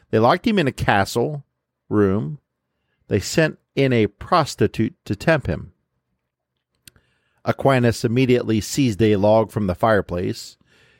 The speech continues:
with which he quickly pursued her to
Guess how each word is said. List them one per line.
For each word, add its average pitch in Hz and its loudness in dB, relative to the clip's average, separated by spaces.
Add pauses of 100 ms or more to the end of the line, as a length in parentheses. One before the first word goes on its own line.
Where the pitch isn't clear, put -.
(880)
with - 0
which 104 0
he 98 0
quickly - 0
pursued - 0
her 98 0
to - -4